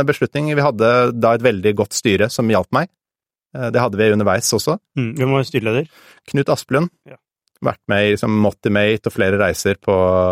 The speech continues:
Speaker 1: fra investorsiden.
Speaker 2: Ja. Hva, hva
Speaker 1: Rolf Erik Spilling, eh, var med i styret.
Speaker 2: Var Sverre Munch inn der også, en gang? Nei.
Speaker 1: Sverre Munch har vært med i styret lenge. Eh,
Speaker 2: Det er jo top notch folk, da.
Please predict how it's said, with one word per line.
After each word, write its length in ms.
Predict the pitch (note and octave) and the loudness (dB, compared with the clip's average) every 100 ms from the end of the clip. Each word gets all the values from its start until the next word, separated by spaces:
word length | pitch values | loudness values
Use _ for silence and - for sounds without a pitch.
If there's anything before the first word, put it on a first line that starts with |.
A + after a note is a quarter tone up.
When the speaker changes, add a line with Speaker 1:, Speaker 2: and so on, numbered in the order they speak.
| F#2 F#2 G2 | 0 -2 -2
Speaker 1:
fra 160 | - G2 | -2 -2
investorsiden. 540 | F#2+ - F#2 F2+ B2 - | -4 -6 -6 -6 -8 -10
Speaker 2:
Ja. 120 | B2 G#2+ _ _ - | -16 -16 _ _ -16
Hva, 80 | - - - | -16 -18 -12
hva 120 | D3+ B2 | -4 -2
Speaker 1:
Rolf 160 | A2+ | 0
Erik 180 | A#2 G#2+ | 0 -2
Spilling, 500 | - C3 G#2+ G2+ A#2 | -2 -2 0 0 0
eh, 200 | A#2+ A2 | 0 2
var 100 | A2 | 2
med 120 | A2 G#2 | 2 0
i 80 | |
styret. 440 | - A2 G2+ G#2+ A#2 | -2 0 0 -2 -4
Speaker 2:
Var 80 | C3 | -4
Sverre 220 | C#3 C3 | 0 2
Munch 520 | B2+ A#2+ A2+ G#2+ - | 2 2 0 -2 -4
inn 80 | A#2 | -2
der 140 | B2 | -2
også, 160 | D#3 G3+ | -2 -4
en 100 | - | -2
gang? 180 | C#3+ F#3+ - | -2 -2 -6
Nei. 140 | A#2+ G#2+ | -10 -10
Speaker 1:
Sverre 420 | - - B2 F#2+ | -10 -2 0 0
Munch 320 | F2+ G2 C#3 - | -2 -4 -4 -2
har 100 | B2+ | -2
vært 160 | A#2+ | -2
med 100 | B2+ | -4
i 60 | A#2+ | -4
styret 460 | - A#2 B2+ C#3+ C#3 | -2 0 0 -2 -4
lenge. 380 | B2+ G#2+ A#2+ C3+ _ _ | -2 0 -2 -4 _ _
Eh, 260 | B2+ A#2 A2+ | -12 -8 -6
Speaker 2:
Det 100 | C3 | -2
er 100 | B2+ | 0
jo 100 | F3+ | 0
top 220 | - A2+ _ - | -2 -8 _ -8
notch 240 | A2 - | -8 -6
folk, 220 | D3 E3+ | -4 -2
da. 120 | - | -2